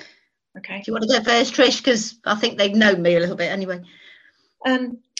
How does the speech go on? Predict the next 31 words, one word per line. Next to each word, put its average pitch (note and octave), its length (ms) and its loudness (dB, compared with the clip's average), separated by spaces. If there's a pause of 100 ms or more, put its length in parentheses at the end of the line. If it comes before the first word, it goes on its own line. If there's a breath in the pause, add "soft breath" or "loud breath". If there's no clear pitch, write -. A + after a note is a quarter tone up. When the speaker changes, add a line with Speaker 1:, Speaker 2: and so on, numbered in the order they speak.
(300)
Speaker 1:
okay, - 260 -4
well, G#3 180 -4
I'm C#4 200 0
Trish - 580 -6 (180)
Fawkes, - 680 -8 (580)
and, F#3+ 500 -8 (220)
um, F#3+ 380 -4
I G#3+ 160 -2
live G#3+ 420 -4
in F#3+ 240 -4
Lincolnshire F#3+ 720 -4 (220)
in E3 480 -8 (120)
the F#3+ 80 -6
U E3 180 -2
K, F#3 520 -6 (460)
which F3 200 -6
is F#3 140 -6
a E3+ 240 -4 (100)
big, D4+ 280 -2
big C4 240 -2
county, G3+ 400 -4
but G#3 160 -8
nobody's G#3 320 -4
ever G#3+ 160 -4
heard F#3+ 280 -6
of, B3+ 280 -4 (680)
on G3 100 -12
the F#3 100 -4
east A3+ 220 -6 (140)
Speaker 2:
<laughs> - 160 -16
Speaker 1:
coast. - 460 -2